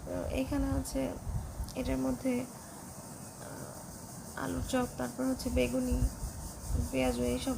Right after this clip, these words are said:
কিছু দিয়েছে। তো গরম হওয়ার কারণে আমি তাড়াতাড়ি, মানে, বের করে, মানে, ফেলবো, একটু ভিডিও করে নিলাম। তারপরে আমি এটা ঢেলে নিব একটা পাত্রের মধ্যে, কারণ প্লাস্টিকের জিনিসের মধ্যে গরম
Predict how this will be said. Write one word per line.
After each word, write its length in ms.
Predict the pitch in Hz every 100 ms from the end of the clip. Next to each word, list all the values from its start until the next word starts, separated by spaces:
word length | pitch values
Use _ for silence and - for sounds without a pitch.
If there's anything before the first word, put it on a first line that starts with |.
| - -
কিছু 200 | - 240
দিয়েছে। 480 | 240 240 240 262 359 - - - - - - - -
তো 320 | 247 240 247 247 - 233
গরম 320 | 247 262 277
হওয়ার 180 | 254 247
কারণে 320 | 254 247 247
আমি 140 | 240 247
তাড়াতাড়ি, 540 | 127 247 254 247 - - - - - - 247
মানে, 200 | 247 240
বের 200 | 254 240
করে, 200 | 247 247 240 - - - - - - 247
মানে, 160 | 247 -
ফেলবো, 460 | 254 233 233 262 - - - - - - - - - - -
একটু 220 | - 240
ভিডিও 320 | 247 262 277 -
করে 100 | 247
নিলাম। 300 | 254 254 311 -
তারপরে 360 | 269 - 254
আমি 180 | 240 240
এটা 100 | 233 226
ঢেলে 260 | 269 254 262
নিব 200 | 254 240
একটা 340 | 226 - 233 - - - - - - - -
পাত্রের 380 | 269 254 262 262
মধ্যে, 300 | 254 233 262
কারণ 200 | 247 240
প্লাস্টিকের 480 | 247 247 277 262 254
জিনিসের 340 | 262 262 262
মধ্যে 260 | 247 247 254
গরম 360 | 247 247 254